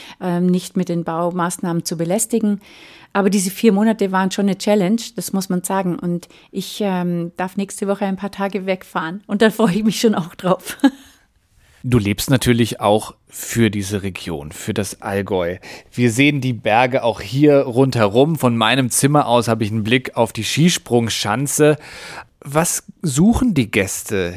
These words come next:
Speaker 2: hier und was finden sie, wenn sie gezielt ins Allgäu fahren?
Speaker 1: Also das Allgäu ist ja die meistgesuchteste Feriendestination in Deutschland. Meines Erachtens zu Recht, weil sie so vielseitig ist. Wir haben hier Seen, wir haben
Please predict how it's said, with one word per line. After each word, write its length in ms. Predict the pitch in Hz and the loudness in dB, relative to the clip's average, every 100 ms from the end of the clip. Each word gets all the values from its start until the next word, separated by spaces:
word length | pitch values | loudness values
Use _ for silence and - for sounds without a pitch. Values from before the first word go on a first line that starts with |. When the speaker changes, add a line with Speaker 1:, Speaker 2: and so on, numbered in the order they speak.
| 98 | -12
Speaker 2:
hier 300 | - 117 107 | -6 -2 -2
und 100 | 110 | -2
was 160 | 117 - | -8 -8
finden 460 | - 156 160 123 | -4 -4 -4 -8
sie, 240 | 98 92 85 | -6 -6 -4
wenn 120 | 98 | -4
sie 280 | 107 107 104 - - | -2 -2 -4 -16 -6
gezielt 560 | - 107 - - 185 156 | -4 -4 -4 2 4 4
ins 160 | 139 - | 0 -4
Allgäu 400 | 120 127 98 85 | -2 2 2 0
fahren? 400 | - 78 76 85 - - - _ _ _ - | -4 -6 -6 -14 -20 -20 -20 _ _ _ -2
Speaker 1:
Also 260 | 196 185 | 0 2
das 160 | 196 196 | 0 0
Allgäu 300 | 190 220 226 | 0 0 2
ist 180 | - - | 0 -2
ja 60 | |
die 160 | 180 180 | -2 0
meistgesuchteste 1900 | 175 175 202 208 - - 165 165 143 170 185 - - 151 - 156 156 156 139 - - | 0 0 0 0 -4 -8 -6 -6 -6 -6 -6 -6 -6 -4 -2 0 4 2 0 -6 -20
Feriendestination 1160 | - 170 165 165 160 156 - 165 156 - 151 147 | -4 0 2 4 2 2 0 2 2 2 0 0
in 120 | 151 | 0
Deutschland. 440 | 147 160 - 151 | 0 0 0 2
Meines 280 | 165 185 202 | 4 6 4
Erachtens 380 | - - 165 - | 2 -2 -4 -2
zu 160 | 185 | 0
Recht, 260 | 185 202 - | 0 0 0
weil 120 | 180 | 0
sie 100 | 156 | 0
so 80 | 175 | -4
vielseitig 640 | - 240 226 165 151 151 | 2 2 2 0 0 -4
ist. 300 | - 226 - _ _ - - - | -4 -4 -6 _ _ -20 -20 -4
Wir 160 | 196 185 | 0 4
haben 120 | 190 | 4
hier 140 | 165 | 4
Seen, 680 | 156 185 202 233 226 226 220 - - - _ _ | 2 6 8 10 10 8 4 -6 -20 -20 _ _
wir 240 | 180 180 170 | -4 -2 -2
haben 420 | 180 175 170 | 0 0 0